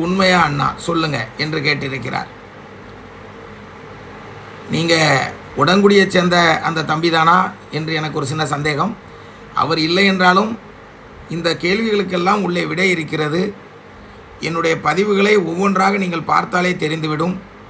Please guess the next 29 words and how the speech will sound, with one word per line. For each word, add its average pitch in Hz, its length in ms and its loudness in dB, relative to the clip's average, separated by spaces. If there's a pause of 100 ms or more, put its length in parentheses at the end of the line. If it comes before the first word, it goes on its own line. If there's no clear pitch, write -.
(1080)
இருந்தாலும் 180 540 2 (400)
பதிலளிக்கிறேன். 156 640 2 (680)
ஏற்கனவே 170 440 0
போன 180 160 2
பதிவுல 180 320 2
கடைசியில 175 440 0
சொன்னேன், 151 360 -2 (460)
இரண்டு 151 280 -2
கன்னி 156 300 0
இருந்தா 160 240 0 (100)
இரண்டு 160 240 -2
விளக்கு 165 280 -2
வைக்கணும், 160 440 -4 (720)
இரண்டு 165 240 0
விளக்குல 170 360 0
தீபம் 165 340 0
ஏற்றணும், 160 440 0 (220)
ரெண்டு 147 220 -4
சொம்பு 151 220 -2
தண்ணி 156 260 0
வைக்கணும், 165 420 0 (160)
ஒரு 139 160 -2
மணி 143 220 0
வைக்கணும். 156 440 0 (440)
ஏன்னா 180 160 2 (100)
விளக்கு 185 460 -2
இரண்டு, 196 300 2 (380)
சொம்பு 208 360 -2
இரண்டு, 180 340 2